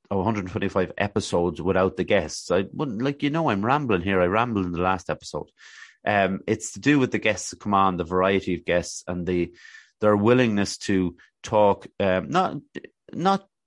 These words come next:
you know, the willingness to talk about what they do and their jobs and things like that, what they do for a hobby, but in particular for embracing the idea that it's a mental health podcast, that where we, where we are open about mental health, and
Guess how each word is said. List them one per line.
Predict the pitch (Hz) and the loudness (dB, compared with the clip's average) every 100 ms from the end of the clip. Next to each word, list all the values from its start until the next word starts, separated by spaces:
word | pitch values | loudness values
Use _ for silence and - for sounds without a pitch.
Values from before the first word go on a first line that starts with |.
| _ _ | _ _
you | - | 0
know, | 160 110 | 2 2
the | 107 | 2
willingness | 151 180 175 | 2 2 -2
to | - | -2
talk | 143 | -4
about | 110 120 | 0 0
what | 107 - | 0 0
they | 98 | -2
do | 90 104 90 | 2 2 2
and | 82 | -2
their | 78 | 0
jobs | 101 101 90 - | 4 4 2 -4
and | 82 | -4
things | 95 - | -4 -4
like | 82 | -2
that, | 90 - | -2 -2
what | 85 | -4
they | 85 | -4
do | 92 | -4
for | - 87 | -2 -2
a | 85 | 0
hobby, | 87 87 | 0 -2
but | 107 117 | -2 -2
in | 120 | -4
particular | 123 185 185 147 120 - - | -2 -2 0 2 0 -2 -2
for | 113 | 0
embracing | 98 110 110 104 | 2 2 2 2
the | 98 | 0
idea | 95 90 98 | 2 2 2
that | 87 90 | 2 0
it's | 87 92 | -2 -2
a | |
mental | 92 92 92 | -2 -2 -2
health | 92 95 | 0 0
podcast, | - 85 - 82 - | -2 -4 -4 -6 -2
that | - | -2
where | - 95 | 0 2
we, | 90 92 85 - - - - _ _ - | 2 0 -4 -10 -20 -20 -20 _ _ 2
where | 120 | 4
we | 110 | 6
are | 107 | 6
open | 113 127 117 | 6 4 2
about | 104 104 | 2 2
mental | 104 107 98 | 2 0 2
health, | 101 95 - | 2 2 0
and | 95 92 | -4 -4